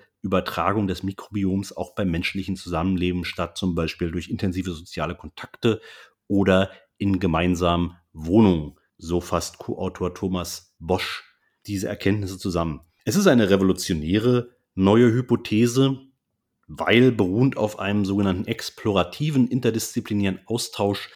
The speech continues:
der verschiedenen Wissenschaftsgebiete in diesem Forschungsprogramm und, äh, war zunächst nur ein Gedankenexperiment, wobei sich schnell zeigte, dass eine Vielzahl von deutlichen Hinweisen aus den verschiedenen Fachgebieten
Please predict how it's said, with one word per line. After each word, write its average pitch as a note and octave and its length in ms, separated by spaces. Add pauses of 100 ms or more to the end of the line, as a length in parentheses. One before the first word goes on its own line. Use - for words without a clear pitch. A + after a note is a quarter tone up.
(160)
der F#2+ 160
verschiedenen A2 720 (100)
Wissenschaftsgebiete G#2+ 800
in G#2 60
diesem A#2 200
Forschungsprogramm C3 760 (500)
und, A2+ 300
äh, A#2 40
war G2+ 460
zunächst - 360
nur A#2 100
ein G2+ 120
Gedankenexperiment, A#2 1000 (180)
wobei G#2 220
sich E3 160
schnell C3 220
zeigte, A#2 360
dass G#2+ 140
eine G2 180
Vielzahl A#2+ 520
von G#2+ 200
deutlichen G#2+ 400
Hinweisen G#2 480
aus F#2 140
den F#2+ 160
verschiedenen A2+ 460
Fachgebieten A#2 800